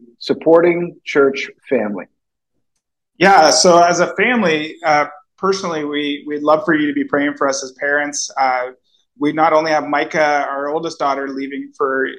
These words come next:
Speaker 2: university, but we have our second daughter that will be finishing up school here in December. Uh, she'll be graduating 'cause they, the school year actually in Nicaragua runs from February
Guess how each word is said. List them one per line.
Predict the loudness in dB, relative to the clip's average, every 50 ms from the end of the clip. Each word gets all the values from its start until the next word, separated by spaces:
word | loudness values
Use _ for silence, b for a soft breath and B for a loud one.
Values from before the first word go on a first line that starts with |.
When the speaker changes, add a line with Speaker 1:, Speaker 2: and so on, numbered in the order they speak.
| -16 -18
Speaker 2:
university, | -18 -14 -6 -4 -4 -2 -2 -4 -6 -6 -6
but | -6 -4 -2
we | 0
have | 2 2 2
our | 2 0 0
second | 0 0 0 0 0 -2 0 2
daughter | 2 2 4 2 2 0
that | -2 -4 -6 -6 -4
will | -2 -2 -2
be | -4 -6
finishing | -6 -6 -6 -6 -6 -6 -8 -6 -4 -2
up | -2 -2 -4
school | -6 -6 0 2 4 6 6 6 4 0 b b b b b b b
here | _ 0 2 4 4 4 2
in | 0 -2 -6 -6 -6 -6
December. | -6 -6 -6 -4 -2 -2 -4 -2 -2 -2 -2 -2 -2 -4 -6 b b b b b b b -4
Uh, | -4 -2 -2 -2 -4 -8 -10 -12 -14 -16
she'll | -16 -10 -8 -6 -6 -4
be | -2 -2 -2 -2 -2 -2
graduating | -2 0 0 0 0 0 0 0 0 0 -2 -4 -4 -6 -10 -12 -10
'cause | -8 -6 -4
they, | -2 -2 -2 -4 -4
the | -6 -6
school | -6 0 2 4 6
year | 6 6 6 4
actually | 4 2 0 -2 -4
in | -4
Nicaragua | -4 -6 -4 -4 -2 -2 -2 -2 -4 -4
runs | -4 -6 -8 -8 -10 -8
from | -8 -8 -8 -10 -6 _
February | -2 -2 0 0 0 2 4 4 4 2